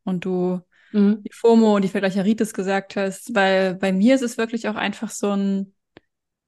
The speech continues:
Speaker 1: man bleibt da halt so drin hängen, man wird so reingesaugt. Das ist halt auch,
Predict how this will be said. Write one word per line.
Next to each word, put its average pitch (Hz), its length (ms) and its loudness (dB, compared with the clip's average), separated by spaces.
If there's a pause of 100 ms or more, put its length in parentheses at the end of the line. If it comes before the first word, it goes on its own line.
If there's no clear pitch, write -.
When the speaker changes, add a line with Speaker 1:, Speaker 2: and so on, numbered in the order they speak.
(840)
Speaker 1:
man 202 260 -2
bleibt 214 200 0
da 214 80 0
halt 208 140 -2
so 202 80 -4
drin 208 180 -2
hängen, 254 220 4
man 190 160 2
wird 185 100 -6
so - 80 -6
reingesaugt. 190 640 0
Das 196 100 -10
ist 220 220 -4
halt 233 160 4
auch, 208 260 2